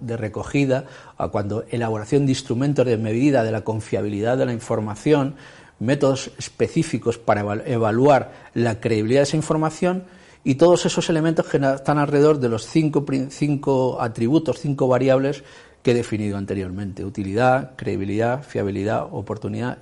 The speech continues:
y exactitud. En este sentido, la inteligencia artificial nos puede ayudar de múltiples maneras. Hay distintas técnicas, distintos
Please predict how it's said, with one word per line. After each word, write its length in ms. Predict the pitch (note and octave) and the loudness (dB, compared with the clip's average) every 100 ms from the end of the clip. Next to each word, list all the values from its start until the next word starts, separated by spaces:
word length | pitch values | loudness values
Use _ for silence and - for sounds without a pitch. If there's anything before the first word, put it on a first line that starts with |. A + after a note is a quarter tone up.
| - | -14
y 40 | |
exactitud. 540 | - F#2 - F#2+ D2+ - _ _ _ _ _ _ _ _ _ _ _ _ | -12 -12 -12 -14 -14 -16 _ _ _ _ _ _ _ _ _ _ _ _
En 440 | - A#2+ B2 A#2+ | 0 4 6 6
este 220 | C#3+ - G#3 | 4 2 0
sentido, 580 | F3 D3+ F3 E3+ G#3 - - _ | 2 4 4 4 0 -8 -20 _
la 320 | G#2+ A2+ A2 | -8 -2 0
inteligencia 560 | G#2+ A2 A2+ A2+ C#3+ D#3+ | -2 -2 -2 0 0 0
artificial 580 | C#3 C#3+ C#3 D#3+ E3 G3 - _ _ | 0 -4 2 2 2 -4 -20 _ _
nos 160 | B2 - | -6 0
puede 220 | D3+ D#3 | 6 6
ayudar 420 | C#3+ D3+ D#3+ - | 6 2 0 -4
de 120 | G#2+ | -4
múltiples 440 | B2 F3 D3 B2 G2+ | 0 0 -2 -6 -6
maneras. 440 | F#2+ F#2+ - F#2 | -6 -10 -12 -8
Hay 160 | A#2 F#2+ | -6 -6
distintas 800 | G2 F#2+ - B2 A#2 A2+ A2 - - | -8 -10 -4 -2 0 0 -2 -8 0
técnicas, 600 | B2+ C3 B2+ B2 B2+ B2 | 2 2 -2 0 2 2
distintos 680 | A2 - A2 A2 G#2+ G#2 - | -2 -6 -6 -4 -2 -2 -6